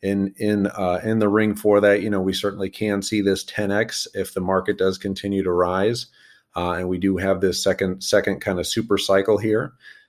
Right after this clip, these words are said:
Uh, but yeah, ten X would put them at thirty billion, you know, right now, basically barely in the top ten or so. Um, but, uh, but yeah, we, you know, very bullish on the project. Um, and, uh, yeah, let me know your thoughts on Algorand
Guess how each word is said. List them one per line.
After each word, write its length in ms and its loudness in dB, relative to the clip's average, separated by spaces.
Uh, 300 2
but 160 2
yeah, 160 4
ten 220 -2
X 180 -2
would 100 -4
put 140 2
them 140 -2
at 100 -4
thirty 220 2
billion, 680 0
you 80 0
know, 140 -2
right 240 -2
now, 240 -2
basically 580 -2
barely 380 0
in 100 -2
the 80 -2
top 380 -2
ten 240 -4
or 100 -2
so. 380 -4
Um, 760 -2
but, 280 2
uh, 520 2
but 140 4
yeah, 220 2
we, 380 -2
you 80 -6
know, 140 -4
very 240 2
bullish 280 2
on 60 -4
the 80 -6
project. 580 0
Um, 480 -6
and, 320 -4
uh, 200 0
yeah, 320 -2
let 100 4
me 80 6
know 160 6
your 200 6
thoughts 320 2
on 100 0
Algorand 800 -2